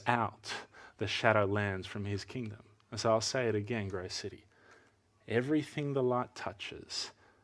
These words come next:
is our kingdom. And one day, it'll all be yours. That is the glorious inheritance of the children of God. Well, you know what the best thing about it is?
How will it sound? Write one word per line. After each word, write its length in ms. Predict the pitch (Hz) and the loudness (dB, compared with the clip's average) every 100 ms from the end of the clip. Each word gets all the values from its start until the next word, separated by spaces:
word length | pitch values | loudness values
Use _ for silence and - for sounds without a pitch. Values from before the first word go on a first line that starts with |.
| _ - | _ -8
is 160 | 98 | -2
our 160 | 95 98 | 0 -2
kingdom. 440 | 101 101 87 - - - - _ _ - - - - _ | -4 -12 -14 -18 -20 -20 -20 _ _ -20 -20 -20 -20 _
And 180 | 98 92 | -8 -4
one 240 | 101 131 | -2 -2
day, 380 | 98 67 - - - _ - - _ - | -2 -4 -6 -14 -20 _ -20 -20 _ -6
it'll 260 | 101 92 | -2 -2
all 160 | 92 92 | -2 -2
be 100 | 101 | -4
yours. 580 | 101 92 - - - - - _ _ _ _ _ _ _ _ _ _ _ _ - - - | -6 -8 -10 -14 -16 -16 -20 _ _ _ _ _ _ _ _ _ _ _ _ -20 -20 -8
That 360 | 127 165 143 - - _ _ _ _ - | 6 8 8 4 -16 _ _ _ _ -4
is 120 | 120 | -2
the 80 | 123 | 0
glorious 460 | 117 113 110 110 123 | 2 4 4 2 -2
inheritance 640 | 113 113 92 - 92 - | 0 -2 -4 -8 -8 -6
of 60 | |
the 60 | 98 | -6
children 400 | - 101 92 98 | -4 -6 -4 -6
of 100 | 92 | -8
God. 180 | - - - - _ _ _ _ _ _ _ _ - - - | -8 -12 -16 -20 _ _ _ _ _ _ _ _ -18 -16 -6
Well, 80 | 120 | -4
you 60 | |
know 120 | 165 | 0
what 160 | 156 - | -2 -2
the 60 | 113 | -4
best 380 | 101 104 110 | 2 2 4
thing 160 | - 120 | 0 -2
about 320 | 101 104 123 | 0 0 0
it 100 | 131 | -2
is? 300 | 139 143 - | -2 -4 -6